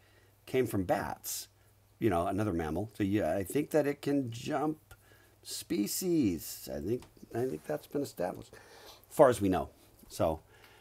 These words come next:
not a shock to me, the idea that, you know, it's gonna, it's gonna potentially jump. But then it's like everybody with their dogs, like, <laughs> you know what I mean? You go out on a walk, your dog, you stay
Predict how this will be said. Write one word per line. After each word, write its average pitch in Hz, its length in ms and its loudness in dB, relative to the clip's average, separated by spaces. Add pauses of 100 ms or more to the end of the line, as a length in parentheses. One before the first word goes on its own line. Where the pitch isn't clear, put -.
(220)
not 151 240 8
a - 20 2
shock 131 300 6
to 127 100 0
me, 127 160 8
the 101 160 4
idea 92 300 0
that, 82 220 -6
you 98 80 0
know, 80 200 -2 (220)
it's - 120 -10
gonna, 80 340 -4
it's - 180 -10
gonna 80 160 -4
potentially 90 460 -2
jump. 82 280 -2
But 98 120 -4
then 156 120 4
it's 127 160 0
like 101 200 2
everybody 117 280 2
with 104 120 0
their 95 80 -2
dogs, 95 500 4 (340)
like, 107 220 0 (180)
<laughs> - 200 -12
you 139 80 -2 (600)
know 147 60 4
what 151 100 6
I 127 40 4
mean? 127 200 6
You 131 60 0
go 131 80 8
out 127 100 8
on 120 100 6
a 107 40 4
walk, 107 340 6
your 110 80 0
dog, 107 380 6
you 113 120 -2
stay 113 360 2